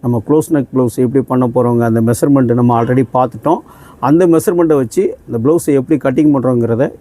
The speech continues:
இந்த வீடியோல பார்ப்போம். நம்ம already போன வீடியோல வந்து மெஷர்மெண்ட் எல்லாத்தையுமே எடுத்து வச்சுக்கிட்டோம். இந்த மெஷர்மெண்ட் ப்ளவுஸ்ல இருந்து இந்த அளவுகள்லாம் எழுதி வச்சுட்டோம். இப்போ இதே, இந்த அளவை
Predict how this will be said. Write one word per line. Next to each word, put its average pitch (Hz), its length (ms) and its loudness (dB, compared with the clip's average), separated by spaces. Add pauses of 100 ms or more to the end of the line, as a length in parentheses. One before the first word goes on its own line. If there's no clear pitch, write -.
இந்த 147 240 2
வீடியோல 120 280 2
பார்ப்போம். 104 380 -8 (1400)
நம்ம 139 260 2
already 165 440 2 (200)
போன 156 220 0
வீடியோல 165 400 2
வந்து 151 440 -2 (320)
மெஷர்மெண்ட் 151 480 0
எல்லாத்தையுமே 147 360 0
எடுத்து 147 260 0
வச்சுக்கிட்டோம். 143 460 -2 (960)
இந்த 127 200 2
மெஷர்மெண்ட் 165 400 2
ப்ளவுஸ்ல 147 320 0
இருந்து 131 420 0
இந்த 139 140 0
அளவுகள்லாம் 151 480 0
எழுதி 143 200 2
வச்சுட்டோம். 131 420 -2 (1300)
இப்போ - 140 -2
இதே, 165 480 0 (480)
இந்த 139 240 -2
அளவை 160 340 0